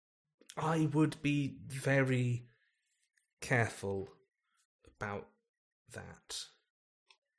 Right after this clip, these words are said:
If it is as old and magical as it looks like,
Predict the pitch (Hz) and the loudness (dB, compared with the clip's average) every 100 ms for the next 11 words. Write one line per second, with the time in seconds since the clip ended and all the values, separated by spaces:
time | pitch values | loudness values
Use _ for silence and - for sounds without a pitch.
0 | _ _ _ _ _ _ _ _ - 131 | _ _ _ _ _ _ _ _ -10 -8
1 | - 123 123 131 131 - - - _ _ | -4 -2 2 2 2 0 -2 -4 _ _
2 | _ _ - 120 123 120 - - _ _ | _ _ -10 -4 -2 -2 -4 -6 _ _
3 | _ _ _ 127 127 127 117 120 135 123 | _ _ _ 0 2 2 2 4 4 4
4 | - 123 123 139 131 - 120 117 - - | 2 0 2 2 2 0 2 0 -2 -10